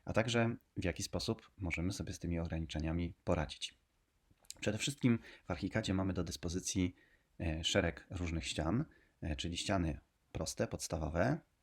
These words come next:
o jednorodnej strukturze. Ściany wieloboczne to są ściany o jednorodnej strukturze, ale których rzut może być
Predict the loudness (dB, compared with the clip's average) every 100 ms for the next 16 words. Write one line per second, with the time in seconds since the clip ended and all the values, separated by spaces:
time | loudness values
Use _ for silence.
0 | _ -2 0 0 0 0 2 0 0 -2
1 | -2 -4 -4 0 0 0 -4 _ _ _
2 | _ _ _ _ _ -10 0 4 6 4
3 | 0 _ -2 4 4 6 2 2 2 2
4 | 0 -2 0 0 2 4 4 4 4 4
5 | 4 4 0 -2 0 2 0 0 2 0
6 | -2 -8 -2 0 2 4 4 4 2 0
7 | -2 -4